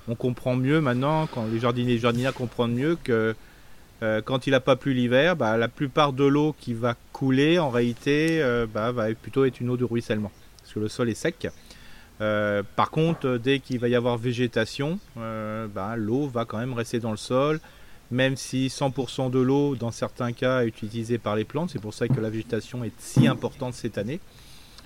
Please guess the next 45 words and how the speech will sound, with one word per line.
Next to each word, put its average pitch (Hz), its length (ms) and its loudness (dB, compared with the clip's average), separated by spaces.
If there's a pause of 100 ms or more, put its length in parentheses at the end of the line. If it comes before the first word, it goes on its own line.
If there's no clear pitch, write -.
(240)
Euh, 117 60 0
il 117 40 2
y 120 60 2
en 120 40 0
a 117 120 2
quand 117 160 0
même, 139 360 2
l'eau 143 240 6
rince-, 131 400 -2
reste 139 220 2
sur 135 160 -2
place. - 380 -4
Sinon, 123 320 -2
ça 113 160 -2
file 120 180 0
à 117 40 4
l'égout 113 480 2
ou 117 80 -2
ça 107 200 0
file 127 240 -2
en 107 80 0
bas, 87 180 -8
quoi. - 140 -18 (760)
Donc, 123 280 0
euh, 120 320 8
là, 143 180 10
on 151 80 4
voit 127 180 6
vraiment, 143 600 4
euh, 117 480 6
alors, 107 160 0
j'ai-, 113 240 -8
j'aime 135 240 0
pas 156 160 6
ces, 123 380 2
ces - 120 -8
notions 135 300 -2
de 131 40 -4
pratico-pratique, 127 960 -2
euh, 113 200 -2
de 117 80 -6
voir 120 180 -2
la 120 140 2
réalité, 120 520 0
hein. 143 120 -8